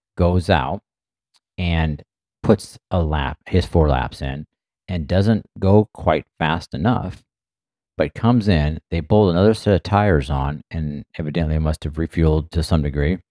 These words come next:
send him back out, and which is so different to, so difficult to do, and pulls off a lap and beats Graham Rahal by a s-, by the slimmest of margins and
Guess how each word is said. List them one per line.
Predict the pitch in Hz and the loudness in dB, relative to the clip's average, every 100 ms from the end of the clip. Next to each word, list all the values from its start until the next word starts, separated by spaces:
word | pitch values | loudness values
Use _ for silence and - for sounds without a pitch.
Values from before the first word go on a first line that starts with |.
| _ _ _ _ _ _ _ _ _ _ - | _ _ _ _ _ _ _ _ _ _ -20
send | - - 90 | -4 0 0
him | 78 | 2
back | 87 95 | 2 2
out, | 80 67 73 _ _ _ _ _ _ _ _ | 2 0 -4 _ _ _ _ _ _ _ _
and | - 92 85 76 - _ _ _ _ _ _ | -2 0 2 -2 -8 _ _ _ _ _ _
which | 104 - 82 | -2 -2 -8
is | 71 - - _ _ - | -10 -12 -20 _ _ -14
so | - 151 | 4 4
different | 104 101 85 - | 6 0 -4 -10
to, | 73 | -16
so | - - | -8 -6
difficult | 101 113 101 - 71 - | 0 0 0 -4 -6 -6
to | - | -4
do, | 82 65 73 - _ _ _ _ | -2 -2 -6 -14 _ _ _ _
and | 101 90 82 71 - _ _ _ _ - | 0 0 0 -4 -12 _ _ _ _ -6
pulls | - 104 101 | 2 2 2
off | 87 78 80 80 _ - | 2 2 0 -4 _ -6
a | 80 | -2
lap | 80 62 60 - - _ _ | -2 -2 -6 -10 -20 _ _
and | 80 76 73 71 - _ _ | -2 -2 -2 -6 -10 _ _
beats | 90 85 - | -6 -6 -4
Graham | 78 71 | -2 0
Rahal | 73 69 - 67 65 | 0 -4 -4 -6 -4
by | 67 65 | -4 -4
a | 71 | -10
s-, | 69 - - - 71 | -12 -12 -14 -14 -6
by | 71 | -4
the | 69 | -4
slimmest | - - 85 78 - | -6 -2 0 0 -4
of | |
margins | 65 60 57 - - - _ _ _ _ - | -6 -6 -8 -12 -18 -20 _ _ _ _ -2
and | 85 76 71 | 0 0 -2